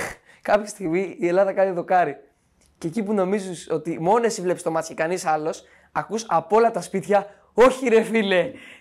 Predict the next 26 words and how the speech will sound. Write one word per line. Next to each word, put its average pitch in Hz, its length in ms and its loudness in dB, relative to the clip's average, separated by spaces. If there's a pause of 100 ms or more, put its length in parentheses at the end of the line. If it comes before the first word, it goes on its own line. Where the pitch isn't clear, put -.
Και 214 100 -2
εκεί 190 140 -2
καταλάβαμε 202 560 2
όλοι 247 340 0 (140)
ότι 208 480 -2
δεν 202 160 2
κοιμάται 185 300 0
κανείς 175 400 -2
και - 120 -8
ότι 226 120 -2
όλα 202 160 4
απλώς 180 280 -2
βλέπουμε 165 260 -2
το 147 120 -8
μάτς, 226 200 -2
οπότε 208 200 -6
ξεθαρέψαμε 170 580 -4
όλοι 220 280 -4 (180)
και - 100 -4
αρχίσαμε 185 320 -2
όλοι 185 140 0 (140)
και 170 60 -12
φωνάζαμε 175 540 -4
όσο 175 260 -4
άνετα 165 240 -2
θέλαμε. 143 400 -4